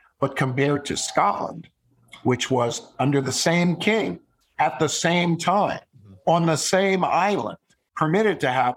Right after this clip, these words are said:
a much different and much more open and much more financially deep banking system. England and Wales was quite backward. Scotland grew dramatically from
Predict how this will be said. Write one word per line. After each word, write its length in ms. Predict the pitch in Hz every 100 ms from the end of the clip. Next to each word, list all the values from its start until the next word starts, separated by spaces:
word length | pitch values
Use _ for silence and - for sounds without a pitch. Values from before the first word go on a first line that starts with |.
| -
a 80 |
much 680 | 127 135 214 233 - - -
different 420 | 165 190 147 113 -
and 180 | 117
much 300 | 123 160 -
more 200 | 139 - -
open 340 | 175 175 127 - _ _ _ -
and 120 | 123
much 320 | 131 185 185
more 160 | 151 139 -
financially 500 | 135 143 - 127 104
deep 460 | - 139 165 - _ -
banking 380 | 139 269 147 123
system. 420 | - - - - -
England 340 | 143 139 127
and 140 | 120
Wales 420 | 113 120 113 110 -
was 160 | -
quite 320 | - - - -
backward. 420 | 135 185 - - _ _ _ _ _ _ -
Scotland 840 | - - - 151 135 143 131 107
grew 280 | 104 156 190
dramatically 760 | 120 127 139 240 196 - - -
from 400 | - 123 -